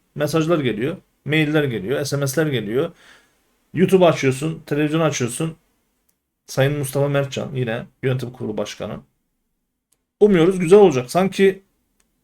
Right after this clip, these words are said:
sanki halka arzlardaki eski performansı görecekmişiz gibi bir his var içimde. Umuyoruz tabii ki. Şimdi bugünkü kapanış rakamlarına baktığımızda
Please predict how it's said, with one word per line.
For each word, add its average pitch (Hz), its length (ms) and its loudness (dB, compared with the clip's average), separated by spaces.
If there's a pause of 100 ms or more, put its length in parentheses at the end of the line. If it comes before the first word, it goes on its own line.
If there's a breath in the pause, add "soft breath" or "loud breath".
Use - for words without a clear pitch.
(140)
sanki 208 640 2 (1800)
halka 156 260 4
arzlardaki 190 540 4
eski 180 320 -2
performansı 180 520 0
görecekmişiz 175 800 0
gibi 180 220 0
bir 170 80 -6
his 175 340 -6
var 160 120 4
içimde. 143 500 -2 (160)
Umuyoruz 135 420 -4
tabii 80 280 -14
ki. - 100 -20 (1700)
Şimdi 202 300 6
bugünkü 240 380 2
kapanış 220 420 4
rakamlarına 214 560 4
baktığımızda 190 720 4